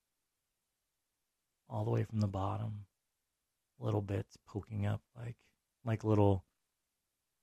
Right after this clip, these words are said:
little trees, <laughs> little shrubs poking up hundreds of meters of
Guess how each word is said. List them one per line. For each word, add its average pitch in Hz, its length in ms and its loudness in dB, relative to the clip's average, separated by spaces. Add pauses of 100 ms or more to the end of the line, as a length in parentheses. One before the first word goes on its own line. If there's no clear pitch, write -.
(520)
little 107 100 -6
trees, 107 440 -2 (340)
<laughs> - 320 -8
little 117 320 6
shrubs 101 600 2 (540)
poking 113 320 8
up 98 200 6 (680)
hundreds 120 380 6
of 101 160 -2
meters 107 540 8
of 95 100 -8